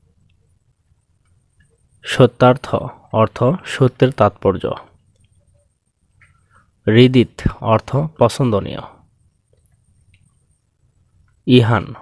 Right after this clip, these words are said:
অর্থ ঈশ্বরের কৃপা বা প্রত্যাশিত। মেঘায়ন অর্থ মেঘে ঢেকে যাওয়া। ধ্রুবজিৎ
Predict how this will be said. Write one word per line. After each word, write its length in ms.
অর্থ 260
ঈশ্বরের 420
কৃপা 380
বা 160
প্রত্যাশিত। 520
মেঘায়ন 600
অর্থ 240
মেঘে 260
ঢেকে 280
যাওয়া। 280
ধ্রুবজিৎ 680